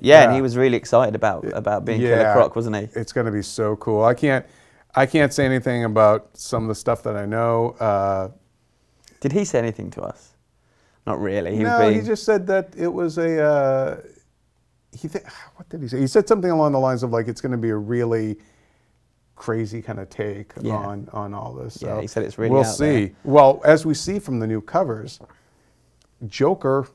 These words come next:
Speaker 2: definitely a glam rock thing going on. What, y-, we haven't had a chance to talk about, what do you think of the aesthetic of this movie and the looks and the
Speaker 1: <sighs>
Speaker 2: costumes?
Speaker 1: I'm gonna be a bit of a Debbie Downer now. I, I like, I'm, I'm just, I don't like the look of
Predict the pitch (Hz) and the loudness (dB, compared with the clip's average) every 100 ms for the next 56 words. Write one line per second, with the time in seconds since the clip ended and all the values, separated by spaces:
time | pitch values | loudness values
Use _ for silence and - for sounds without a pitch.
0 | _ _ _ _ - 107 - 143 135 120 | _ _ _ _ -6 -6 -4 -4 -4 -4
1 | 120 139 170 123 101 110 - - 120 110 | -4 -2 -2 0 0 -2 -10 -8 -6 -6
2 | 110 110 107 110 113 120 _ _ _ _ | -6 -6 -4 -4 -6 -8 _ _ _ _
3 | - - 123 160 185 - 175 208 185 214 | -20 -16 -10 -4 -4 -6 -14 -12 -8 -6
4 | 262 254 196 175 147 135 165 151 139 175 | -4 -2 -2 -2 -2 -4 -8 -6 -4 -4
5 | 151 120 190 220 196 196 185 - 147 143 | -2 -4 -4 -6 -6 -8 -8 -6 -4 -2
6 | 139 123 120 135 131 - - 143 123 117 | -4 -8 -10 -6 -6 -6 -4 -4 -4 -8
7 | 104 104 117 104 104 104 113 131 - - | -12 -10 -10 -8 -8 -8 -4 -4 -4 -20
8 | - - - 104 - - - 127 127 - | -20 -18 -16 -16 -16 -20 -10 -6 -6 -8
9 | - - - _ _ _ _ _ _ _ | -20 -20 -20 _ _ _ _ _ _ _
10 | _ - 147 147 131 123 113 117 117 117 | _ -4 -2 0 0 0 0 -2 0 0
11 | 117 120 120 117 67 78 101 117 - _ | 0 -2 -2 -4 -8 -8 -6 -6 -10 _
12 | 117 120 - 120 127 113 - - _ _ | -2 -2 -2 0 0 -2 -8 -20 _ _
13 | - - - 143 151 - - 147 - 127 | -20 -18 -12 -10 -10 -12 -16 -14 -8 -2
14 | 160 160 - 143 131 131 143 - 107 | 2 0 0 -4 -2 -2 -4 -8 -10